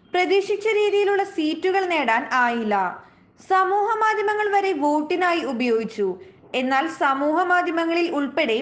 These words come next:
വ്യാപകമായി നടത്തിയ പ്രചാരണത്തിൽ ബി ജെ പിക്ക് ലഭിച്ചത് വീഴ്ച മാത്രം. മോദിയുടെ കൊതിക്കും അത്യാഗ്രഹത്തിനും കിട്ടിയ സമ്മാനമാണിത്.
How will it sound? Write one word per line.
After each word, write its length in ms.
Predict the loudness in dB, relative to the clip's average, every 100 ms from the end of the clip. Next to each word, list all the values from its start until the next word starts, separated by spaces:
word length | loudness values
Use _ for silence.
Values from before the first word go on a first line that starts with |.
| -2 0
വ്യാപകമായി 720 | 2 2 0 0 0 0 0
നടത്തിയ 320 | 0 0 -2 0
പ്രചാരണത്തിൽ 680 | -2 0 2 2 0 -4 -4 -6 -12 -20 -8 0
ബി 100 | 2 2
ജെ 120 | 0 0
പിക്ക് 200 | 0 0 0
ലഭിച്ചത് 400 | 0 -4 -2 -2 0
വീഴ്ച 300 | 0 -2 -2 -2 0
മാത്രം. 340 | 0 -2 -4 -6 -14 -20 _ _ _ -2
മോദിയുടെ 520 | 2 2 2 0 0 -2 -2
കൊതിക്കും 480 | 0 -2 0 0 0 -2
അത്യാഗ്രഹത്തിനും 760 | -2 -2 0 0 0 0 -2 -2
കിട്ടിയ 260 | -4 -4 -4 0
സമ്മാനമാണിത്. 880 | 0 2 0 0 0 -2 -2 -2